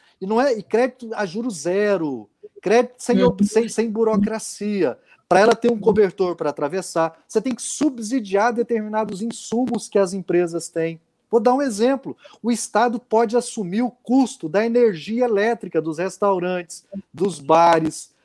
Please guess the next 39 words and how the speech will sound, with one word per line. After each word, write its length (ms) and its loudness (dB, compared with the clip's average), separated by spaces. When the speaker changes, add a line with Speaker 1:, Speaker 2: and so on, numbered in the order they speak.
Speaker 1:
das, 300 0
da, 240 0
das 240 -4
empresas 480 -8
que 100 -6
realizam 520 -4
evento. 580 -6
O 80 -2
Estado 400 2
pode 320 0
assumir 560 -6
o 60 -8
pagamento 920 -2
do 180 -8
salário 760 -2
do 100 -8
garçom, 800 -4
do 80 -2
auxiliar 460 -2
de 100 -12
cozinha, 720 -6
do 120 0
cozinheiro, 800 2
do 220 4
músico. 720 -2
O 80 0
Estado 440 0
pode 280 2
reduzir 580 -4
a 80 -2
zero 560 -2
o 40 -6
I 80 -6
C 180 -6
M 160 -10
S 300 -6
da 180 -4
energia 420 -4
elétrica 600 -6